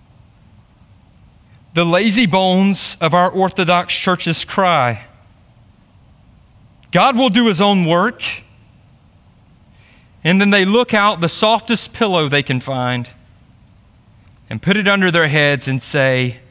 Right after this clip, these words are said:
'The eternal purposes will be carried out.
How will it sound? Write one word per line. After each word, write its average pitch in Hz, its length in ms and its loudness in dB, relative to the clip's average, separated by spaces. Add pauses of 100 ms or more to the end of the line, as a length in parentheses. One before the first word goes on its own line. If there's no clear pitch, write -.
(1080)
'The 143 200 0
eternal 214 380 -2
purposes 156 640 -4
will 139 80 -4
be 143 100 -2
carried 185 380 0
out. - 380 -4